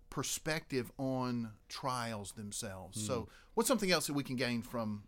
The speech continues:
Speaker 1: reading biographies?
Speaker 2: Yeah, I think getting that perspective on trials, uh, it also helps us flesh out even what we're,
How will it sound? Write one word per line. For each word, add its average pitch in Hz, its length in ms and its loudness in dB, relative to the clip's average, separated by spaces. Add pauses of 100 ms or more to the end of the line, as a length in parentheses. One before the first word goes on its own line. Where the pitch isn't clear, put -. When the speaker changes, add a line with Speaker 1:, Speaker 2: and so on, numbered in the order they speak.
(120)
Speaker 1:
reading 117 260 -2
biographies? 98 640 -6 (160)
Speaker 2:
Yeah, 202 180 -12
I 127 120 -2
think 147 400 -2 (240)
getting 143 240 4
that 143 180 2
perspective 123 480 0
on 98 140 -4
trials, 127 840 2
uh, 107 420 -4
it 156 140 -6
also 185 420 2
helps 139 400 2
us 135 160 0
flesh - 440 2
out 135 320 4
even 143 320 0
what 135 300 4
we're, 127 480 2